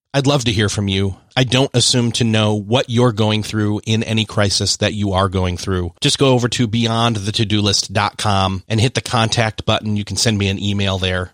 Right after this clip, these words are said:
So with little fanfare, I'll just say, "Hey, I really do appreciate you listening, and I hope you're doing well, and I would love to hear from you." So again, beyond the to do list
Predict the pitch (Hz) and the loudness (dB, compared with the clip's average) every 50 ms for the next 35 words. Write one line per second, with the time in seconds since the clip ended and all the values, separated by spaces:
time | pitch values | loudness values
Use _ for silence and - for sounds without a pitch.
0 | _ - 131 120 117 123 131 123 131 156 151 139 - - 139 131 135 123 - 127 | _ -2 0 2 2 2 2 2 2 2 2 2 0 0 0 0 0 0 2 2
1 | 123 120 120 117 _ _ _ _ _ - 120 113 113 117 - - 117 107 107 104 | 2 2 0 -2 _ _ _ _ _ -6 -4 -2 -2 -2 0 0 0 0 0 0
2 | 98 - _ _ _ _ _ _ - - 131 117 107 95 - _ _ _ _ _ | -2 -6 _ _ _ _ _ _ -4 -2 0 0 -2 -4 -6 _ _ _ _ _
3 | _ _ _ _ - 123 120 127 147 143 127 117 120 120 110 101 - 113 104 95 | _ _ _ _ -2 0 2 4 4 4 4 4 4 2 2 2 0 -2 -2 0
4 | - 107 101 101 - 95 98 95 92 92 113 - - 95 98 - - - 92 87 | 0 0 0 0 0 -2 -4 -4 -4 -6 -8 -10 -8 -4 -4 -2 -2 -4 -4 -6
5 | 87 87 85 _ - 110 104 104 104 95 - - 107 98 104 - - - 107 104 | -6 -8 -10 _ -4 -2 0 0 0 0 0 0 0 2 2 2 2 2 0 2
6 | 95 104 98 95 92 90 92 87 87 87 90 87 - _ _ _ _ - 101 98 | 2 4 2 2 2 2 0 0 -2 -4 -6 -8 -10 _ _ _ _ -2 0 2
7 | 95 92 92 95 - - 92 95 92 95 90 92 92 92 90 - 98 92 - 92 | 2 2 2 0 -2 -2 0 0 0 0 0 0 0 0 0 -2 -4 -2 -2 -4
8 | 85 - - 90 87 87 87 87 87 - - - 98 92 92 90 95 85 80 80 | -4 -4 -4 -4 -4 -4 -4 -4 -2 0 0 2 2 2 0 0 -2 -2 -4 -4
9 | 85 - 98 92 90 85 87 90 90 95 92 95 - _ - 92 98 98 - - | -4 -4 -2 -2 0 0 0 0 0 0 -2 -4 -6 _ -6 -4 -4 -2 -2 -2
10 | 92 87 95 92 92 92 90 - - - - - - | -2 0 -2 0 0 0 0 0 -2 -2 -4 -6 -10